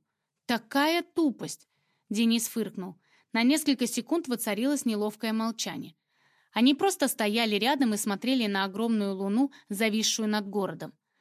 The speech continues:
«Кто-то верит в звёзды, а на самом деле звёзды верят в нас», неожиданно сказал Денис. «Что?» переспросила Настя. «Любимая фраза моей мамы.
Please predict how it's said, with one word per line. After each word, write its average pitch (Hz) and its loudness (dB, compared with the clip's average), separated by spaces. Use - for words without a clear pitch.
«Кто-то 403 2
верит 294 4
в 214 -2
звёзды, 208 -2
а 214 0
на 226 2
самом 226 2
деле 285 2
звёзды 208 2
верят 202 -2
в 180 -6
нас», 170 -8
неожиданно 214 0
сказал 185 -4
Денис. 170 -6
«Что?» - -2
переспросила 233 0
Настя. 214 -2
«Любимая 262 4
фраза 269 2
моей 247 4
мамы. 254 2